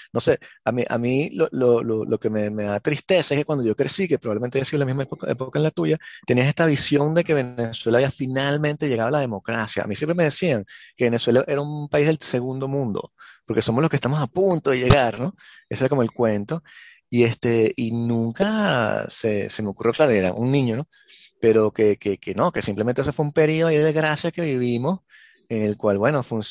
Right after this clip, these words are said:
tratamos de montar un proyecto ahí que medio funcionó, pero la historia de Venezuela ha sido más una historia de proyectos que se derrumban y fracasos y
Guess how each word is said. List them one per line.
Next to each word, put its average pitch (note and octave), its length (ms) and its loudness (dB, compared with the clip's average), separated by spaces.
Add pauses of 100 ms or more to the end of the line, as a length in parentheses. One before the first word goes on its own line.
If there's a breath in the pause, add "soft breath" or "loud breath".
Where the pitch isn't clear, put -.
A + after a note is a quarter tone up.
tratamos G2+ 480 0
de D3+ 160 0
montar A#2+ 300 -4
un A2 80 -4
proyecto C#3 520 0
ahí D3 160 2
que F3 140 0
medio E3 220 0
funcionó, A2+ 480 -2
pero F#3+ 180 4
la C3+ 80 4
historia A#2 480 2
de D#3+ 140 -4
Venezuela B2 420 -4
ha B2 60 0
sido D3+ 180 -2
más D3+ 120 0
una D#3+ 100 0
historia D#3+ 260 0
de D#3+ 60 2
proyectos C3 240 -4
que E3 40 -4
se - 120 -2
derrumban A#2+ 640 0
y E3 100 -2
fracasos G#2+ 640 -4
y - 160 -8